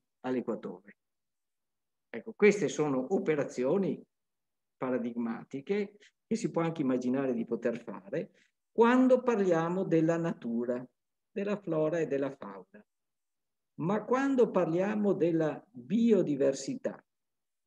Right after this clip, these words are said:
di un vivente molto particolare, che è la nostra specie, ci dimentichiamo che quella biodiversità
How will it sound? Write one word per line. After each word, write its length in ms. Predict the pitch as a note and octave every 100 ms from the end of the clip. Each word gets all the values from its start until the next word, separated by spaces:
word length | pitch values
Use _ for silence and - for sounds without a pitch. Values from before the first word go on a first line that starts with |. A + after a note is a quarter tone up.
| _ _ - _ _ _ _ _
di 140 | D3
un 100 | A3
vivente 480 | G3 D3+ F#3+ A#3 E3+
molto 400 | C3+ E3+ F#3+ F3
particolare, 840 | C3+ - C3+ C3 B2 G#2+ G#2 G#2
che 160 | - D#3+
è 20 |
la 140 | D3 B2+
nostra 340 | D3+ D#3 C3+
specie, 680 | - G#2+ - - A#2+ C#3 - _ _ _ _ _
ci 220 | - B3+
dimentichiamo 880 | F3+ C#3 C#3+ C#3+ C#3+ B2+ A2+ G#2+ A2+
che 220 | - E3+
quella 300 | - A#3+ G#3+
biodiversità 1080 | C3 F3 G#3 D3+ C3 A#2+ A#2 - A#2 G#2 F#2+